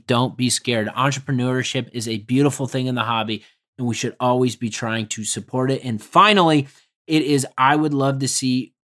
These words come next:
great and better experience. This is experience between collectors. This is experience between collector and hobby business.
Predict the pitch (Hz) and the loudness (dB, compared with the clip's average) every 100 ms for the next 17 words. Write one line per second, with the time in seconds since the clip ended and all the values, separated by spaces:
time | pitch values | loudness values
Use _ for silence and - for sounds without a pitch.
0 | - 127 135 143 147 _ 139 127 123 120 | -10 -4 0 0 -2 _ -2 2 2 4
1 | 123 120 117 - 131 131 131 120 - 113 | 2 0 -6 -2 0 2 0 -2 -4 -6
2 | 107 117 110 - 135 131 123 - 107 117 | -6 -6 -8 -6 -2 0 -2 -4 -6 -4
3 | 101 - 120 135 139 151 139 - _ _ | -4 -4 0 0 0 -2 -2 -6 _ _
4 | - 120 117 107 - - 127 120 110 - | -4 -2 -2 -2 -4 0 0 0 -4 -6
5 | 113 - 110 113 117 127 110 104 113 107 | -6 -6 -4 -2 -2 -6 -6 0 0 0
6 | 98 120 127 143 135 | 0 0 2 2 0